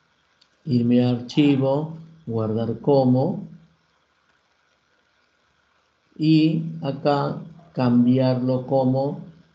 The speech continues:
eh, presentación de diapositivas habilitada para macro, presentación de PowerPoint de años anteriores, versiones anteriores. También ustedes pueden seleccionar, pueden compartirlo como P D F si gustan.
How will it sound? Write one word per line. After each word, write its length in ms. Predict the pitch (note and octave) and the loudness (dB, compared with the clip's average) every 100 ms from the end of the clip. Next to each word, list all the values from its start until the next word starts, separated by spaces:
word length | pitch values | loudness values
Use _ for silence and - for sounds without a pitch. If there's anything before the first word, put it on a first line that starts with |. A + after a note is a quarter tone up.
| - | -12
eh, 220 | B2+ A#2+ A#2+ - | -6 -6 -6 -6
presentación 1600 | B2 B2 B2 A#2+ B2+ A#2+ - C#3+ C#3 C3 B2+ C3 D3 D#3+ - - - - - _ _ | -4 -2 0 0 0 -4 -2 0 2 2 2 0 -2 -4 -4 -8 -12 -18 -20 _ _
de 100 | C#3 | -2
diapositivas 920 | B2+ B2 B2 B2 B2 B2 C3+ C3 B2+ | 2 2 0 -2 -2 -2 0 0 0
habilitada 600 | C3 A#2+ A#2 B2 A#2+ A#2+ | -2 -2 -2 0 0 0
para 180 | B2 C3 | 0 -2
macro, 480 | C3+ C3+ C3+ C3 C3 | 0 0 0 0 -2
presentación 500 | B2+ A#2 A2 G#2+ A#2+ | -2 -4 -6 -2 -2
de 100 | A#2+ | -2
PowerPoint 680 | A#2 A#2 A#2 - A#2+ A#2+ - - _ - | -2 -2 -2 -2 -2 -2 -6 -16 _ -8
de 220 | A#2+ A#2 | 0 0
años 400 | A2+ A2+ A#2 A2+ | 2 0 -2 -2
anteriores, 840 | B2 A#2+ C3+ C#3 C#3 C#3 D3 - - - - - | 0 0 2 4 4 4 2 -2 -10 -16 -20 -4
versiones 640 | A#2+ A2 G#2+ A#2+ A#2+ A2 | -2 0 -2 -2 -2 -2
anteriores. 720 | A#2 A#2 B2+ C3+ C3 C3+ C#3 - - _ _ _ - | -4 -2 0 2 2 0 -4 -12 -20 _ _ _ -6
También 300 | A2 A#2+ A#2 | 0 0 0
ustedes 300 | - A#2+ - | -2 -2 -2
pueden 260 | B2 A#2 | -2 -2
seleccionar, 560 | A2+ B2+ B2 C#3 D3+ C3 | 0 0 0 2 0 0
pueden 260 | B2+ A#2+ A#2+ | 2 2 2
compartirlo 560 | A2 B2 - A2 A#2 | -2 -4 -6 -6 -6
como 240 | - A#2+ F#3+ | -6 -4 -2
P 220 | B2 B2 | 2 2
D 220 | A#2+ A#2+ | 4 2
F 360 | A#2 A#2+ A#2+ - - _ _ _ | 0 -4 -6 -8 -18 _ _ _
si 220 | - C#3 | -2 0
gustan. 720 | C#3+ D#3 - D#3 E3+ - - | 4 2 2 -2 -2 -4 -8